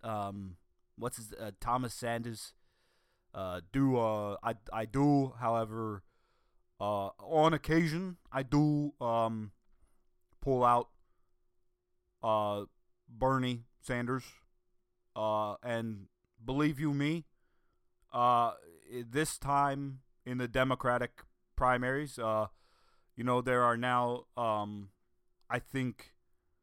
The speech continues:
a hundred and forty-two, uh, candidates, uh, which is a, a much more diverse group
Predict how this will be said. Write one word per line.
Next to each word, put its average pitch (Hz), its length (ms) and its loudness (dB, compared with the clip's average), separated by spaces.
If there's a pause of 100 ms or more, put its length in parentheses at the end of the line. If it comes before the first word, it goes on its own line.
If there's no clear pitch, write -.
(640)
a 113 80 -6
hundred 131 320 0
and 123 120 -2
forty-two, 123 800 -2 (220)
uh, 107 460 0
candidates, 123 680 -6 (200)
uh, 104 340 -2
which 110 260 -8
is 104 260 -12 (640)
a, 123 100 -4 (260)
a 131 100 -2
much 151 520 4
more 135 420 4 (540)
diverse 147 640 0 (800)
group 156 360 -2